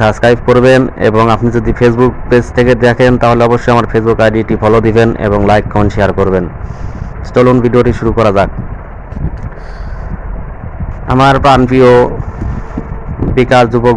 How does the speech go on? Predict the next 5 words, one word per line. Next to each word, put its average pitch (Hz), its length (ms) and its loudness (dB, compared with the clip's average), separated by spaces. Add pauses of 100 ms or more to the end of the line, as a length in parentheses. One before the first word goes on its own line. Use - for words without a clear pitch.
ভাইয়েরা, 120 340 4 (260)
যারা 117 220 4 (1200)
পড়াশোনা 139 340 2 (120)
শেষ 143 160 2 (140)
করে 131 180 6